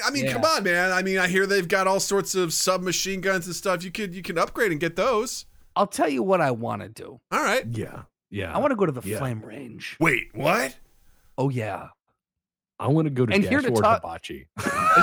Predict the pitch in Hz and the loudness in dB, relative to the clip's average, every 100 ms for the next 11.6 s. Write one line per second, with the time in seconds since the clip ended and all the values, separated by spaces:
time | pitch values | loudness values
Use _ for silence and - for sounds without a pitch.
0 | 698 679 - - 508 508 214 165 151 - | 6 6 2 4 4 4 6 4 4 2
1 | - 160 156 156 160 190 - 339 - - | 0 -2 0 0 0 -2 -2 -4 -6 -18
2 | - 180 180 - 175 - - 220 180 175 | -10 -8 -8 -4 -6 -6 -8 -2 0 0
3 | 202 156 185 190 233 214 131 143 _ - | -4 -2 -2 2 2 2 0 -2 _ -8
4 | 110 - 123 117 92 - - _ - 330 | -6 -6 -6 -6 -8 -12 -20 _ -2 0
5 | - 226 - 403 - 147 190 403 - 415 | 0 2 2 2 4 6 6 6 2 2
6 | 302 427 403 349 - - - - - - | 2 2 2 2 -2 -8 -10 -16 -14 -14
7 | - - - 165 247 302 185 196 175 113 | -14 -14 -6 0 4 6 8 6 4 4
8 | 147 156 - 139 123 123 131 117 107 - | 2 2 4 4 4 2 0 0 -4 -6
9 | 92 - - - _ - - 196 226 175 | -8 -12 -18 -20 _ -18 -10 2 4 6
10 | 196 190 180 175 196 - 139 151 151 127 | 8 8 6 6 6 4 2 2 2 2
11 | 139 139 127 104 107 90 | 2 2 0 -2 -6 -6